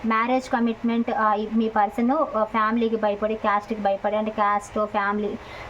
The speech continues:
ఆ, ఈ వీటి వల్ల ఏంటంటే "మా ఫ్యామిలీ ఒప్పుకోదు, నేను కమిట్మెంట్ ఇవ్వలేను" అని మీరు కానీ మీ పర్సన్ కానీ ఎవరో ఒకళ్ళు ఏంటంటే,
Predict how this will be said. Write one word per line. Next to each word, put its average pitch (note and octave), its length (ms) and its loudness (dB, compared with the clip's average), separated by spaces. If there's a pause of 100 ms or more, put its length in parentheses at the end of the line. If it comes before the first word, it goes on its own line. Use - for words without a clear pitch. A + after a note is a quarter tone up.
ఆ, G#3+ 220 2
ఈ B3+ 80 2
వీటి C4 220 2
వల్ల B3 220 2
ఏంటంటే B3+ 320 2
"మా B3+ 120 4
ఫ్యామిలీ A3+ 400 2
ఒప్పుకోదు, G#3+ 400 0
నేను A3 120 0
కమిట్మెంట్ G#3+ 460 0
ఇవ్వలేను" G3+ 320 0
అని G#3+ 100 0
మీరు A#3 260 2
కానీ B3 260 2
మీ A3+ 100 2
పర్సన్ G#3+ 360 0
కానీ G#3 240 0
ఎవరో A#3 300 0
ఒకళ్ళు A3 280 0
ఏంటంటే, G#3+ 380 -2